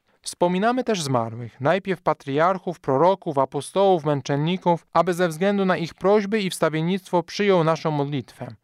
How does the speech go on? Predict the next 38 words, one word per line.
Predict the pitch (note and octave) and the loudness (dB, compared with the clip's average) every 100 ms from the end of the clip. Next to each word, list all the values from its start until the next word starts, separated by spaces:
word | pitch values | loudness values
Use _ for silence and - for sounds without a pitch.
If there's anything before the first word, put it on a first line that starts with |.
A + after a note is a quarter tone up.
| _ | _
Potem | F#3+ A3+ A3+ G#3+ | 2 2 0 2
modlimy | D#3 C#3+ F3+ F3 | 0 2 0 0
się | D#3+ | 0
za | C#3+ C#3 | 0 0
zmarłych | D3 D#3+ D#3 C#3+ D#3 | 2 2 0 -4 -2
ojców, | E3+ F#3+ F#3 D3 | 0 0 -4 -6
biskupów | C3+ - F3+ E3+ C#3 | -8 -4 -4 -2 -4
i | C#3+ | -2
w | C#3 | 0
ogóle | D3+ F3+ E3+ | 0 2 2
za | C#3 | 0
wszystkich, | C#3 G3 G#3 - F3 | -2 -2 -4 -6 -16
którzy | - C#3+ C#3+ | -8 -6 -6
wśród | - D3+ B2+ | -4 -4 0
nas | D3+ C3+ | -2 -2
zasnęli. | - C3+ C3+ - A#2+ A2 A2 - _ | -6 -4 -4 -6 -8 -8 -12 -18 _
Wierzymy | B2 D#3+ F#3+ G3 | 2 2 4 2
bowiem, | E3 F#3 F#3+ D#3+ | 2 0 0 -4
iż | C#3+ | -4
modlitwa | D#3 D#3 F3+ G3+ G3+ F#3+ | -2 0 -2 -2 0 0
pomaga | E3 E3 E3+ D#3+ | 0 0 2 0
duszom, | C3+ A#2+ - A#2+ B2+ | -2 -6 -6 -10 -8
zwłaszcza | A#2 E3+ F3+ F3 | 0 0 2 -2
tym, | E3 G3 G#3 | -2 -2 0
za | F3 E3 | -2 -2
które | - E3+ | -2 -2
jest | D#3 E3+ | 0 -2
składana | - D3+ D3 E3+ D3+ | -2 0 2 2 0
ta | - | -2
święta | C3 - G3 F#3 D#3+ C#3+ _ _ - | -4 -2 -2 0 -2 -2 _ _ -6
i | G3+ | -6
wstrząsająca | - F3 D#3 D3+ D3+ C#3+ B2+ | -2 0 0 0 0 0 0
ofiara. | C3 A#2 B2+ A2+ A2 A2 _ _ - | -2 -2 -6 -8 -8 -14 _ _ -4
Wyjaśnię | B2+ F3+ G#3+ G3+ F#3 | 2 4 2 0 0
wam | D#3+ E3 | 2 0
to | D#3+ E3+ | 0 0
na | D#3 | 0
przykładzie. | - D#3 - A#2+ A2+ A2+ | -2 -8 -4 -4 -6 -10